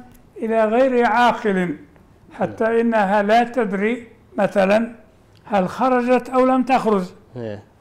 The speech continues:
Speaker 1: أو هل زوجها حلف أو لم يحلف.
Speaker 2: إيه.
Speaker 1: نعم، هذا نوع لا شيء فيه،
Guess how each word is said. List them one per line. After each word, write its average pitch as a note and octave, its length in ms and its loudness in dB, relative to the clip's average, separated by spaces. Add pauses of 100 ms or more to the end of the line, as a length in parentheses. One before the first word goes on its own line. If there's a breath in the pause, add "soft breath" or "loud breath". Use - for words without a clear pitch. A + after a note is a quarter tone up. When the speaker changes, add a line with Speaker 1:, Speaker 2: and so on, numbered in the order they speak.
Speaker 1:
أو A3 340 2
هل G#3+ 340 2
زوجها G#3+ 1000 2
حلف A#3 580 0 (760)
أو A3+ 140 2
لم B3 220 0
يحلف. G3 520 -2 (360)
Speaker 2:
إيه. A2 240 -10 (120)
Speaker 1:
نعم، F#3+ 240 -6
هذا G3+ 340 2
نوع A#3+ 400 2
لا A3+ 280 0
شيء B3+ 400 0
فيه، F#3+ 420 0